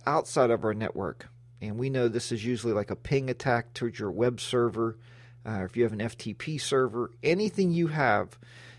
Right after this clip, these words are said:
that an attacker can use a bunch of botnet computers, and I'm sure you know what botnet computers are.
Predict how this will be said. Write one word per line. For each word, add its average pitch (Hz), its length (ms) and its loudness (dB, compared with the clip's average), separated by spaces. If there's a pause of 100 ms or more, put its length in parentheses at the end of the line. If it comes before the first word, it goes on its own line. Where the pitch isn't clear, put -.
(120)
that 120 160 4
an 120 140 0
attacker 139 540 2
can 135 180 -4
use 123 340 0
a 117 40 -2
bunch 120 260 -2
of 165 80 4
botnet 151 520 0
computers, 127 640 -2
and 107 180 -8
I'm 110 140 -8
sure 131 200 -2
you 131 100 -2
know 131 100 0
what 101 240 0
botnet 117 480 0
computers 104 540 -2
are. 95 240 -4